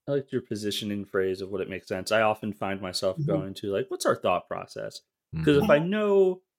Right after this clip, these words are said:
Speaker 1: if I know what somebody's thoughts were that got us to this point, it's way easier to be like, "Oh, well, I know what,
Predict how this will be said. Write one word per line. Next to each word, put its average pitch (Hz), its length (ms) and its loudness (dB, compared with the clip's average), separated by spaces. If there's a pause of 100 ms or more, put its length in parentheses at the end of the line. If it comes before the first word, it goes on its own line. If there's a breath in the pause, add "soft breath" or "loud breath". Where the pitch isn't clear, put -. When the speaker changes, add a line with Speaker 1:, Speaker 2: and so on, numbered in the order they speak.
(460)
Speaker 1:
if 139 120 0
I 147 80 8
know 151 380 2
what 175 240 0
somebody's 147 540 0
thoughts 110 460 2
were 131 420 0 (920)
that 110 180 6
got 104 240 2
us 117 160 -2
to 139 80 0
this 131 160 0
point, 147 420 -2
it's - 200 -6
way 135 340 4
easier 113 760 -2
to - 160 -12
be 107 220 -4
like, 98 300 4 (100)
"Oh, 139 420 8 (520)
well, 165 320 0
I 220 80 0
know 220 140 2
what, 131 180 6